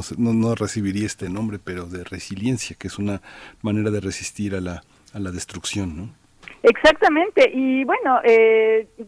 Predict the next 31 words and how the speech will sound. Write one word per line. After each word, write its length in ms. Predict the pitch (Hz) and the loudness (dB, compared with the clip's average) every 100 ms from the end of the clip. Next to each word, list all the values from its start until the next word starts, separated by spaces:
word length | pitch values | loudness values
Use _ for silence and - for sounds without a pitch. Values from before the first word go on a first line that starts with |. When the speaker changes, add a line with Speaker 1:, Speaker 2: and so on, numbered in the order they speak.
| _ | _
Speaker 2:
yo 160 | 220 285 | -4 0
trabajé 480 | 277 240 233 233 233 | 4 4 2 2 2
una 320 | 233 226 214 | 0 -6 -2
temporada 760 | 208 202 196 208 208 202 190 | -2 -2 -2 2 2 0 -2
en, 520 | 185 185 180 180 175 - | -6 -10 -10 -10 -12 -10
en 120 | 190 | -8
Florida 460 | 196 196 226 226 214 | -4 -2 2 4 4
para 220 | 180 175 | 4 0
mi 140 | 175 | -2
maestría, 680 | 185 185 196 - 233 226 226 - - - - | -6 -6 -4 -4 2 4 2 0 -18 -20 -6
y 120 | 233 | 2
era 400 | 302 339 339 277 - | 6 6 6 2 2
sorprendente, 840 | 240 - 220 226 226 254 254 240 | 2 2 0 4 4 4 4 2
¿no? 200 | 233 226 | 2 -2
Por 140 | - 208 | -2 -2
ejemplo, 440 | 202 226 220 226 | 0 -4 -2 2
ver 160 | 220 233 | 4 4
algunas 420 | 220 226 226 220 | 0 -2 -6 -4
especies 580 | 196 - 208 202 220 214 | -8 2 4 4 -2 -10
que 260 | - 190 185 | -2 -2 0
pasaba 580 | 180 160 226 220 220 214 | -4 -2 4 6 6 4
un 200 | 214 220 | 0 -6
incendio 560 | 214 202 220 214 202 | -8 0 0 2 -2
muchísimo 600 | 196 185 - 185 190 185 180 | -2 -6 -14 -14 -10 -8 -2
más 260 | 196 214 202 - - - - | 2 2 0 -10 -20 -20 -10
rápidamente 920 | 196 220 220 226 208 208 220 214 226 | 4 4 4 4 4 4 0 4 6
de 100 | 196 | 6
lo 160 | 185 185 | 4 0
que 220 | - 196 | 2 2
uno 260 | 202 220 220 | 2 0 -2
pensaría, 840 | 214 202 190 202 208 220 214 269 | 0 -4 0 0 0 2 2 2